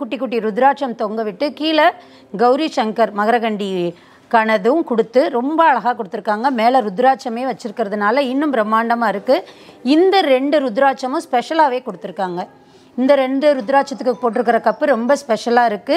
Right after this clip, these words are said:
மத்ததெல்லாம் ரொம்ப பிளெயினா அழகா கொடுத்துருக்காங்க. அதுலயுமே வந்து கோல்டு பாலிஷ் பண்ணியிருக்கிறதுனால ரொம்ப, இப்போ நாம பார்த்துட்டு இருக்கிற இந்த மாலையும் பஞ்சலோகத்தால செஞ்சு கோல்டு பாலிஷ் பண்ணப்பட்ட மாலை. அங்க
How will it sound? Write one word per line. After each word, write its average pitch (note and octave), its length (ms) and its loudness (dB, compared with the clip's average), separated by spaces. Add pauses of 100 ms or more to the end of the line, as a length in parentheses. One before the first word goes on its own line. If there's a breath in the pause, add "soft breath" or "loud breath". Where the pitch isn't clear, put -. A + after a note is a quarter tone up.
(440 loud breath)
மத்ததெல்லாம் C#4 540 2
ரொம்ப B3 260 -2
பிளெயினா C4 440 -2
அழகா A#3+ 340 2
கொடுத்துருக்காங்க. A#3 520 -2 (120)
அதுலயுமே D4 580 -4
வந்து B3 200 -4 (120)
கோல்டு D#4+ 300 0 (100)
பாலிஷ் A#3 340 0
பண்ணியிருக்கிறதுனால A3 840 0
ரொம்ப, C4+ 320 0 (280)
இப்போ G4+ 180 4 (100)
நாம A3+ 260 2
பார்த்துட்டு F#3 380 -2
இருக்கிற G3+ 240 4 (400)
இந்த B3+ 180 2 (100)
மாலையும் G#3+ 440 0 (100)
பஞ்சலோகத்தால G#3 800 0
செஞ்சு G#3 240 -6 (100)
கோல்டு A3+ 260 0 (100)
பாலிஷ் F#3+ 380 -2
பண்ணப்பட்ட F3+ 500 -4
மாலை. E3+ 220 2 (220)
அங்க G#3 180 0